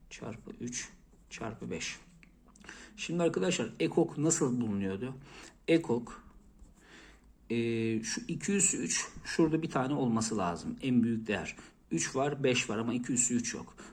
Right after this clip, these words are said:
O halde şu K sayısından ben bir iki üssü üç alma-, almam lazım. Şimdi iki üssü üç aldığım zaman şu şekilde olsaydı sadece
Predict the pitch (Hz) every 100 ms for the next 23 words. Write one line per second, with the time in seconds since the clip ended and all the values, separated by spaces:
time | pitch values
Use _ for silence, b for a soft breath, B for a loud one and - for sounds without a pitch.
0 | B 160 151 151 123 - 120 139 147 143
1 | 131 123 120 107 110 123 135 127 110 -
2 | - 123 120 123 120 113 120 120 127 113
3 | 110 110 107 95 90 85 - B B B
4 | - 175 - - 190 - 147 156 143 151
5 | 147 123 107 - B B B - - 208
6 | 185 - 127 131 123 117 - 120 95 -
7 | 104 92 90 - 120